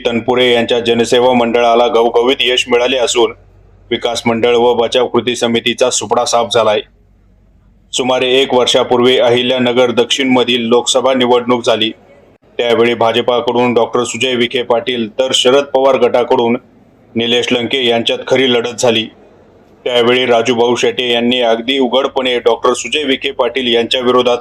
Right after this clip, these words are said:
काम केले. खासदार निलेश लंके यांना निवडून आणण्यासाठी राजूभाऊ शेटे यांचा मोलाचा वाटा होता.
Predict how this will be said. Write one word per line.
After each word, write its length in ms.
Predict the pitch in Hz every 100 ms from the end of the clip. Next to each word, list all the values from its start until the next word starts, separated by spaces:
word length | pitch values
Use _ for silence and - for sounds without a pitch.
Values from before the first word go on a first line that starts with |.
| -
काम 200 | 117 117
केले. 240 | 120 110 - _ _ _ _ _ _
खासदार 380 | - 120 117 131
निलेश 320 | 127 127 139 135
लंके 320 | 120 120 131
यांना 280 | 123 123 131
निवडून 300 | 123 127 139
आणण्यासाठी 680 | 123 120 131 123 120 131 120
राजूभाऊ 460 | 117 117 123 127 123
शेटे 380 | 123 113 123
यांचा 280 | 120 117 135
मोलाचा 460 | 127 117 120 123 139
वाटा 260 | 123 117
होता. 360 | 117 110 117